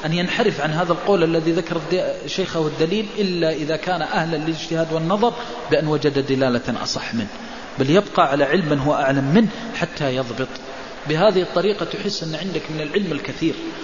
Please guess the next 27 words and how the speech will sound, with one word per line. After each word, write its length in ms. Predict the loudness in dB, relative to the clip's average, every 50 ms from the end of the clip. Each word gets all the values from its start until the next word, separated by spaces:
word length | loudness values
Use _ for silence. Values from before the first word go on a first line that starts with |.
| -12 -12 -12 -12 -12 -12 0 2
وبإذن 360 | 4 6 6 6 6 6 4
الله 140 | 4 4 4
سيبارك 540 | 4 4 2 2 4 6 6 4 4 2 -2 -2
لك. 100 | -4 -4 -4 -6 -10 -12 -12 -12 -12 -12 -14 -14 -14 0 6 8
أوصي 420 | 8 8 8 6 4 4 4 2 2 2
بأن 200 | 2 2 2 4
تفرغ 400 | 2 2 2 2 2 2 0 2
نفسك 260 | 0 -2 -2 -2 -6 -4 -2
لهذا 260 | 0 0 2 2 2
العلم، 240 | 0 0 0 -2 -2 -4 -8 -8 -10 -10 -10 -10 -12 -10 -4
فلو 240 | 2 2 6 6 6
أعطيت 380 | 4 4 4 2 0 2 0
العلم 300 | -2 -2 0 -2 0 -2 -2 -2
كلك 340 | -2 0 2 2 0 0 0
لم 120 | -2 -2 -2
يعطك 340 | -4 -4 -4 -6 -4 -2
إلا 300 | -2 0 0 2 2 2
بعضه، 280 | 2 2 0 -2 -2 -6 -8 -8 -10 -10 -10 -10 -12 -12 -6 -6
فكيف 260 | -2 0 0 2 2
إذا 200 | 2 2 2 2
أعطيته 500 | 0 0 -2 -2 -2 -2 -4 -2 -2 0
بعضك؟ 300 | 2 2 0 0 -4 -6 -8 -10 -10 -10 -12 -12 -12 -12 -12 -12 -12 -12 -6 -4
وتحدد 580 | -4 0 0 0 0 2 -2 2 2 2 2 2
أوقات 500 | 2 0 0 4 4 4 4 4 0 -2
مناسبة 460 | 0 2 2 0 0 -2 -2 -2 0
للحفظ 440 | 0 0 -2 -2 -4 -4 -4 -2 -2
والمراجعة. 640 | 0 0 0 2 2 2 2 0 -2 -4 -8 -8